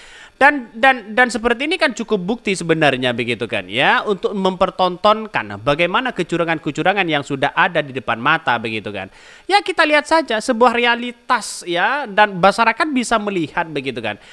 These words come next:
Dan eranya hari ini, eranya sangat mudah sekali kalau ada kecurangan-kecurangan besar, ada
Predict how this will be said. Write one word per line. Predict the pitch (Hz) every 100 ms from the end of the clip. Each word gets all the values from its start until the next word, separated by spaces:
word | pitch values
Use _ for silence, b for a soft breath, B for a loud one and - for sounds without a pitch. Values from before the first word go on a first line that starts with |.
| B B
Dan | 196 269
eranya | - 285 277 277 277 240
hari | 262 262 339
ini, | -
eranya | 254 240 269 302
sangat | 240 220 208
mudah | 214 202
sekali | 202 208 277 254
kalau | 208 202 190
ada | 185
kecurangan-kecurangan | 180 185 175 175 190 170 165 160 151 156
besar, | 175 - 139 -
ada | 175 190